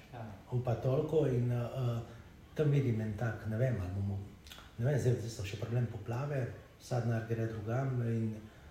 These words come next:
Speaker 2: To vidim en tak problem, no. Mislim, da, da se nam pa odpira prav tista, tista cona p-, prepoznanost. Tam,
Speaker 1: Ja.
Speaker 2: tam pa je ena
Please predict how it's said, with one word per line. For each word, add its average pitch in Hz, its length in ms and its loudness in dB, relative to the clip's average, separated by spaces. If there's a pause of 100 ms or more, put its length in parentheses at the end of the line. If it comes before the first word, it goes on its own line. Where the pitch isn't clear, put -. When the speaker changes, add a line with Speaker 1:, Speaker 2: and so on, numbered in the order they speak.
(140)
Speaker 2:
To 190 120 -2
vidim 135 240 6
en 110 80 4
tak 117 180 2
problem, 98 380 0
no. 104 140 0
Mislim, 143 300 0
da, 131 100 6
da 123 280 2
se - 140 -2
nam 113 120 0
pa 120 100 -4
odpira 123 340 2 (180)
prav 110 280 -6
tista, - 280 -6 (320)
tista 113 500 -6
cona 107 380 -4
p-, 98 240 -6
prepoznanost. 95 680 -4 (640)
Tam, 117 180 -2
Speaker 1:
Ja. 101 40 0 (160)
Speaker 2:
tam 123 220 4
pa 123 140 0
je 127 120 4
ena 113 140 2